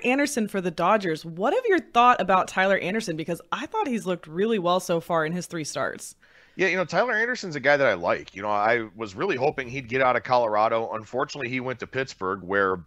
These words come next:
Speaker 2: you know, Pittsburgh has not done well in terms of their player development. So they didn't really maximize his skill set either. But if you look at the raw data for him, his spin rates and stuff like that, they're actually quite good.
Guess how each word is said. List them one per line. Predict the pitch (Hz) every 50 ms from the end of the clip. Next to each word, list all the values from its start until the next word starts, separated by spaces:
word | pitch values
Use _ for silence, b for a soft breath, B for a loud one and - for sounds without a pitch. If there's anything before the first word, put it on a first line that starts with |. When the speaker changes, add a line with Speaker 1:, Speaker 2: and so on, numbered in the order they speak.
| _ -
Speaker 2:
you | 95 95
know, | 87
Pittsburgh | - - 151 156 - - 175 139
has | 123 107 120
not | 123 123 117 -
done | 131 123 110
well | 101 107 110 113 113
in | 107 95
terms | - 113 113 107 101
of | 98
their | 104 98
player | - - 120 104 101 101
development. | 90 87 87 92 98 92 85 98 98 92 -
So | - - - 110 98 92 - B B B B B -
they | 123 139
didn't | 156 156 131
really | 135 135 127
maximize | 117 120 117 120 117 - - 117 110 104 104 95 -
his | 120 107 -
skill | - - 110 107 104
set | - - - 98 95 - 98
either. | 101 104 113 107 107 104
But | 92 110 107 95 _ _ _ _ _ -
if | 139
you | 147 202
look | 277
at | 269 262
the | 247
raw | 175 131 120 127 127 139 127
data | 101 92 98 107 131 135 110
for | - - 98
him, | 90 98 90 85
his | 92 92 -
spin | - - - 123 120 120 117
rates | 117 113 113 117 - -
and | 98 92
stuff | - - 110 -
like | 107 98 87 -
that, | 110 113 107 - b b b b b b b
they're | - 120 151
actually | 233 277 - 294 196
quite | - - 156 139 98 80
good. | 87 110 151 107